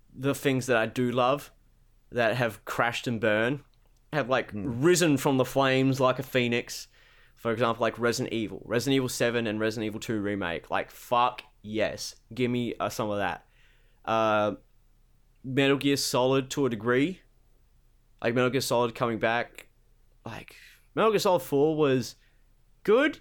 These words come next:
Speaker 1: interesting, but not great. And then Metal Gear Solid five, I incredibly enjoyed.
Speaker 2: Mm.
Speaker 1: And Silent Hills was like, fuck yes, like, the trifecta of my favorite game series. So that's Resident Evil, like,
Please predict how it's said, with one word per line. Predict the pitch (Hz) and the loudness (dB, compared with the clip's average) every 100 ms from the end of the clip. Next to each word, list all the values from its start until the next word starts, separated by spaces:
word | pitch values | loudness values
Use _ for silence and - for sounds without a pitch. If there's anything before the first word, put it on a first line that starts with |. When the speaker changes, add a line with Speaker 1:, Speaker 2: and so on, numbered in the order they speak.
| _ | _
Speaker 1:
interesting, | 254 254 247 - 247 247 247 _ _ | -2 0 -2 2 0 0 -8 _ _
but | 175 | 0
not | 165 - | 0 2
great. | 165 175 - | 2 2 0
And | 160 | 0
then | 156 | 2
Metal | 151 156 | 2 2
Gear | 151 | 0
Solid | 139 131 | -2 0
five, | 123 120 113 - | 0 2 0 -2
I | 110 113 120 120 | 0 2 0 -4
incredibly | 127 113 - 123 107 104 | -8 -10 -6 -4 -2 -2
enjoyed. | 107 113 131 175 - _ _ _ _ _ _ _ | -4 0 2 0 -6 _ _ _ _ _ _ _
Speaker 2:
Mm. | 123 95 98 _ - - _ _ | -12 -12 -14 _ -20 -20 _ _
Speaker 1:
And | 117 113 113 113 | -4 0 0 -2
Silent | - 147 135 131 120 | -2 0 0 -2 -2
Hills | 117 113 110 110 - - _ _ _ - | 0 2 0 -2 -10 -14 _ _ _ -12
was | 113 123 | -6 -2
like, | 110 - | -2 -2
fuck | - - 123 - | -8 -2 -2 -2
yes, | 101 90 - | -4 -4 -2
like, | 104 - - - | -4 -4 -8 -10
the | 127 | -4
trifecta | 143 131 131 143 - 131 | 0 -2 0 -4 -2 -4
of | 123 131 | -2 -2
my | 120 | -2
favorite | 110 - 131 143 151 - | -2 -2 0 0 -2 -2
game | 127 120 123 | -2 -2 -2
series. | - 127 110 101 101 - - _ _ _ _ | -4 -4 -4 -4 -6 -10 -18 _ _ _ _
So | - 117 | -6 -2
that's | 104 - | -2 2
Resident | 143 143 151 | 0 2 0
Evil, | 131 123 - | -2 -2 -2
like, | 117 | -4